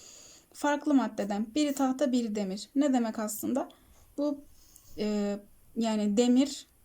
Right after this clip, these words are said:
daha kilo olarak, yani şey, e, kütle olarak daha fazla, tahta daha az. Bunda da mantık o.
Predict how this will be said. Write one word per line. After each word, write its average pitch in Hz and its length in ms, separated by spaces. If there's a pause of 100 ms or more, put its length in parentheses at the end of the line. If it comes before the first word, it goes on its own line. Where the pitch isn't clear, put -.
(840)
daha 233 400 (260)
kilo 233 220
olarak, 196 420
yani 185 220
şey, 190 300 (500)
e, 196 220
kütle - 220
olarak 208 320
daha 202 180
fazla, 285 560 (540)
tahta 254 400
daha 247 280
az. - 300 (240)
Bunda 254 240
da 247 60
mantık 240 420
o. - 180